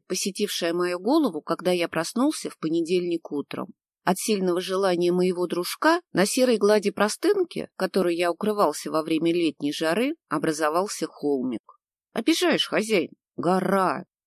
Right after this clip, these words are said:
Что же я наделал, идиот?" Окончательно проснувшись, застонал и схватился за голову. Дебил! герой-любовник, блин. Причем эти определения слишком мягкие. Похотливый долба-,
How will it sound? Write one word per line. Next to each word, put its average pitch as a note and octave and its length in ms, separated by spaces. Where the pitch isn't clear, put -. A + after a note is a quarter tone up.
Что - 340
же A#3+ 140
я G#3+ 220
наделал, D3+ 680
идиот?" C#3 640
Окончательно A#3 720
проснувшись, A3+ 800
застонал F#3 720
и E3+ 80
схватился E3+ 640
за D#3 160
голову. C#3+ 580
Дебил! C#3+ 580
герой-любовник, F3+ 1040
блин. E3+ 340
Причем D#4+ 500
эти A3+ 260
определения A3 960
слишком C#4 560
мягкие. - 580
Похотливый A#3+ 720
долба-, G3 800